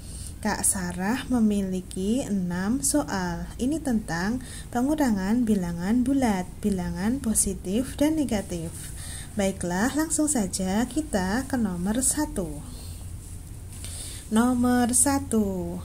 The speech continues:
sembilan dikurangi negatif sepuluh. Negatif dan negatif bertemu, berarti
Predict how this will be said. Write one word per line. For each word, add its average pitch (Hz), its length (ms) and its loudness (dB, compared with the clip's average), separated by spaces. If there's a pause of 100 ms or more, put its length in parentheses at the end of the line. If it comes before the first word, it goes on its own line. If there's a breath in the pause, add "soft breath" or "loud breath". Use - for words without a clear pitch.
sembilan 208 880 2
dikurangi 208 800 2
negatif 220 800 0
sepuluh. 208 880 0 (800 loud breath)
Negatif 202 880 2
dan 208 240 4
negatif 190 800 -2
bertemu, 220 720 4 (400 loud breath)
berarti 220 640 4